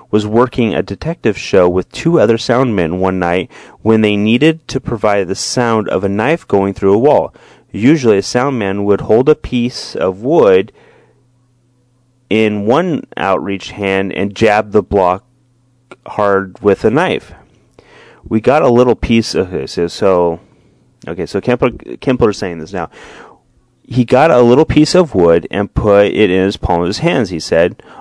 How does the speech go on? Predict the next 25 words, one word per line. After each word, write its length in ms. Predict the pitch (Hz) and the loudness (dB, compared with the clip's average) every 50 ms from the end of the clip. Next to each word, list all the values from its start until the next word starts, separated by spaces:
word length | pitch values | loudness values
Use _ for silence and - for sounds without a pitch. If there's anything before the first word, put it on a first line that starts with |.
| - - | -12 -4
"On 220 | - 107 127 147 | 0 2 2 4
the 180 | 180 190 - - | 4 2 2 4
air, 200 | 101 95 98 104 | 4 2 2 2
he 240 | - - 117 117 113 | 0 0 2 2 4
missed 400 | 113 117 127 123 - - - - | 4 4 2 0 0 -4 -4 0
the 120 | 135 117 | 0 0
knife." 320 | 101 101 101 113 127 123 - - - 87 | 0 0 -2 -2 -4 -4 -6 -12 -12 -10
See, 220 | - - 90 92 | -6 -4 -4 -2
he 160 | 101 120 120 | 0 2 2
missed, 480 | 113 117 139 131 104 92 92 - - - - | 4 4 4 4 4 2 0 -2 -4 -8 -6
and 120 | 98 107 | -4 -2
the 60 | 107 104 | 0 0
knife 320 | 104 110 113 123 - - | 0 0 0 0 0 0
went 160 | 113 95 - | 0 0 2
right 260 | 69 101 110 104 80 | 2 2 2 2 0
through 200 | - - 120 113 | -2 0 2 2
his 160 | 107 98 98 - | 4 2 0 -2
hand, 380 | - 123 120 110 101 98 98 _ - - - - - | -2 -2 0 0 -2 -4 -6 _ -20 -20 -20 -12 -8
and 120 | 87 87 | -6 -4
he 120 | 98 104 101 | -2 -2 -2
fainted. 500 | - - 139 131 113 92 - - - - _ _ _ _ | 0 0 0 0 0 0 -2 -6 -6 -8 _ _ _ _
Kemper 300 | - - 127 131 - 160 | -4 -2 -2 0 0 0
<laughs> 60 | 143 160 | 2 2
remembers, 720 | 156 127 113 110 107 104 98 98 92 87 90 92 - - - - - - - - - _ _ _ - - _ _ - | 4 4 4 2 2 2 2 2 2 2 0 -2 -6 -10 -14 -16 -20 -20 -20 -20 -20 _ _ _ -20 -20 _ _ -2
well, 540 | - 110 113 110 101 92 90 92 82 58 | 2 4 6 6 6 4 4 2 0 -2